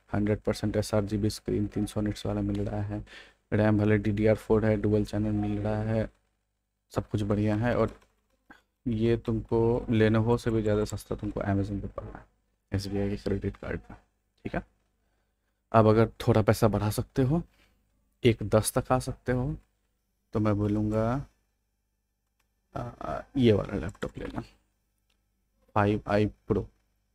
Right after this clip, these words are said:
ठीक है। इसको तो बंद कर दो। ये समझ गया इसका लोचा क्या है।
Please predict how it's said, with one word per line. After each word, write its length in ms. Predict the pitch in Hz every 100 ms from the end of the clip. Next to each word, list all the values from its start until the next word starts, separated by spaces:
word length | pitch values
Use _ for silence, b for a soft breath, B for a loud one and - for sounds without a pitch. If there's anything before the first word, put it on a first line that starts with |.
| _ -
ठीक 120 | -
है। 60 |
इसको 240 | - - 104
तो 80 | 98
बंद 220 | 98 98
कर 160 | 101 107
दो। 160 | - - - _ _ _ _ _ -
ये 100 | 107
समझ 300 | - 107 104
गया 80 | 120
इसका 220 | 117 - 110
लोचा 280 | 104 -
क्या 160 | 104 117
है। 100 | 147